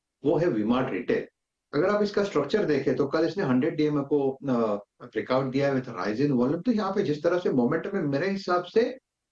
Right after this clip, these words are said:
ये कल का close है इसका बाईस सौ अस्सी के आसपास। तो आज देखिए, इसका तेईस सौ पचास, तेईस सौ साठ, ये इसका पहला target होगा। अगर वो निकले, तो फिर मुझे लगता है ट्वेंटी फ़ोर हंड्रेड तक जा सकता है। तो यहाँ पे बड़ा move मुझे लगता है वी-मार्ट में आएगा।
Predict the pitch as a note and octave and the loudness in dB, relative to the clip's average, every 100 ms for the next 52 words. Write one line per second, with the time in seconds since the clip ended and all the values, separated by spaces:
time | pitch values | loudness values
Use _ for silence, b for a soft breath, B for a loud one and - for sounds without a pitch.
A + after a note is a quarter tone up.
0 | _ - C#3+ G3 A3 A3 D3 C3 F#3 E3 | _ -4 2 4 2 2 0 0 0 0
1 | D3+ D3+ D3 - C#3+ C#3+ A#2 A#2+ C3+ - | 2 2 0 -2 0 2 0 0 0 0
2 | D3 C#3+ B2+ A#2 - E3 - - D3 C3 | -2 0 0 0 0 -2 -2 0 0 2
3 | F3+ - D3 D3+ F#3+ E3 - E3+ - B2 | -2 -4 -2 0 2 0 0 -2 0 0
4 | C#3+ E3+ C3+ - D#3 - C3 A#2 - - | 0 -2 -2 0 -2 0 -2 0 -2 0
5 | B2 A2 - _ _ _ - D3+ C#3+ F3 | -2 -2 -6 _ _ _ 0 2 2 0
6 | F3 B2+ C3 B2+ A2+ A#2 A2 G#2+ A#3 - | 2 2 2 0 0 0 -2 -2 -2 -4
7 | _ _ - C#3 D#3+ D#3 F#3+ D3+ F#3 E3+ | _ _ -6 -4 0 2 2 0 2 0
8 | - F3+ F3 F3 D3+ D3 C#3 F3 F3 C3 | 0 -4 0 0 2 0 0 -2 0 0
9 | A#2+ D3 D#3+ B2 B2 B2+ D3 A#2 A2 A#2+ | 2 0 0 0 0 0 -2 0 -2 -2
10 | - - D#3+ F#3 E3 D#3+ D3+ B2+ F#3+ C#3+ | -4 0 0 2 0 0 0 0 2 2
11 | A#2+ A2 A#2 A#2 C3+ A2 G#2+ A#2 A#2 - | 2 2 -2 0 -2 0 0 0 0 0
12 | G2+ G#2 G3+ | 0 0 -2